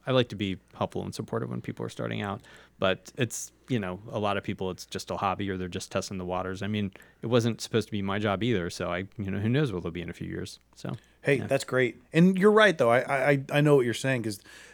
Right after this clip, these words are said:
Speaker 2: some people will kinda go into, 'cause there are a couple of really good vegan places that
Speaker 1: Mm-hmm.
Speaker 2: if you didn't tell me it was vegan going
Speaker 1: Yeah.
Speaker 2: into it, I took, I wouldn't know.
Speaker 1: Mm-hmm.
Speaker 2: There's some really, really good ones. But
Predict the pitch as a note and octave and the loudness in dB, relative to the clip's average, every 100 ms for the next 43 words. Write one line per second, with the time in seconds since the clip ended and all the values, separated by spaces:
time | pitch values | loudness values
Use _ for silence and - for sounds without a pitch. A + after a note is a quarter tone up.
0 | - - F#3+ F3 E3 D3 B2+ - C#3 A2+ | 0 6 6 6 6 4 2 2 0 2
1 | A#2+ B2 B2 A2 B2 C3+ C3+ D3 C#3 B2 | 4 4 2 -2 -4 2 6 8 8 6
2 | A#2 G#2+ B2 A2+ A#2 A2 A2+ A#2 A2 A#2 | 0 2 2 2 0 2 0 0 -2 -2
3 | A2+ A#2 A2+ G#2+ C3 - - _ B2+ C3 | -2 -2 0 0 -4 -8 -18 _ -4 0
4 | C#3+ C3+ C#3+ C#3+ C3 B2+ B2 A2 B2 B2+ | 0 2 4 4 4 4 2 0 0 0
5 | B2+ B2 A#2+ A#2+ B2+ B2+ A2+ A#2+ - A#2+ | 2 2 2 2 2 2 0 -4 -4 -2
6 | C#3 G#2+ F2+ F#2 A#2 F#2+ G#2 A2 B2+ B2+ | 0 -2 -6 -8 -6 -6 -4 -4 -2 0
7 | C3+ G#2 A#2+ C3+ B2+ C3 B2 C3+ B2+ G#2+ | 0 2 6 6 6 4 4 4 4 0
8 | F#2+ G#2+ | -2 -2